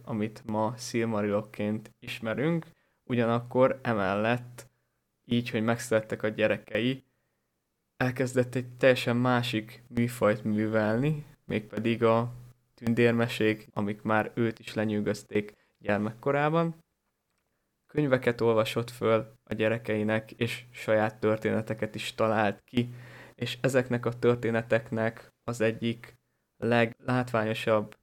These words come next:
és legjobban dokumentált példája a Karácsonyi Levelek. Szerintem senkitől nem idegen a Jézuska, Mikulás,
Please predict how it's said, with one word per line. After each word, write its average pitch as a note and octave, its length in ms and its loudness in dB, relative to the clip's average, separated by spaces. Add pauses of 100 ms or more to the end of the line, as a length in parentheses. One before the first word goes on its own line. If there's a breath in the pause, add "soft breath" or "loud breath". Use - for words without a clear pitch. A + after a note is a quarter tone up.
(320)
és - 180 -20
legjobban A#2+ 1000 0
dokumentált G#2 1000 0 (160)
példája A2 840 2 (300 loud breath)
a G#2+ 280 -2
Karácsonyi G#2 760 -2 (120)
Levelek. F2 640 0 (1200)
Szerintem A#2+ 420 2
senkitől A#2 520 0
nem A#2 200 -2
idegen A2+ 560 -2 (180)
a G2 360 -4
Jézuska, A#2 720 0
Mikulás, A#2 840 0